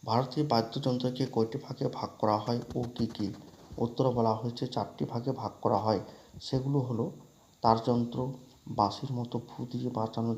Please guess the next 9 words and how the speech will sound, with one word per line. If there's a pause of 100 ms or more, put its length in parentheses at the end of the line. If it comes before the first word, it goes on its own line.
যন্ত্র, (380)
খোল,
ঢোল, (480)
তবলার
মতো
যন্ত্র, (580)
ধাতু
নির্মিত
করতাল,